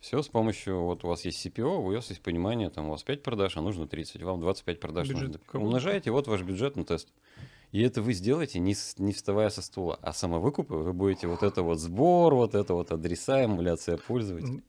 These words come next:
Speaker 2: М, почему это? Потому что просто или потому что это волшебная кно-, кнопка? Почему это? Почему люди это так активно используют? Это же, и где же исключительный вред? Я просто такие мнения читал, что,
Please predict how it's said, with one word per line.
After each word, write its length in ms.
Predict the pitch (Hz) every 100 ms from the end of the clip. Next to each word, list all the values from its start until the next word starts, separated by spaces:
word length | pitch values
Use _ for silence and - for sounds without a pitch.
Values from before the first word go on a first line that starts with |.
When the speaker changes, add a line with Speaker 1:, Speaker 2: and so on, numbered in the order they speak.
| -
Speaker 2:
М, 80 | 135
почему 260 | 143 196 139
это? 100 | -
Потому 260 | 135 170
что 120 | - -
просто 520 | 180 262 - - -
или 100 | 123
потому 300 | 120 - 151
что 100 | 131
это 140 | 127 135
волшебная 400 | 139 135 131 135
кно-, 200 | 123 113 -
кнопка? 420 | 139 117 - 127 _ _ _ _ _ _ _ -
Почему 300 | 143 170 147
это? 160 | 117 147
Почему 300 | - 156 120
люди 280 | 107 107 104
это 160 | 120
так 220 | - 110
активно 320 | 117 - 117 120
используют? 380 | - 120 117 _ _ _ _ - -
Это 180 | 135 156
же, 180 | 147 147
и 200 | 160 139
где 140 | 139
же 80 | 175
исключительный 540 | 175 175 240 - 139 131
вред? 260 | 131 107 -
Я 120 | 131
просто 260 | 143 -
такие 160 | 147 156
мнения 220 | 190 262
читал, 280 | - - 120
что, 240 | - 127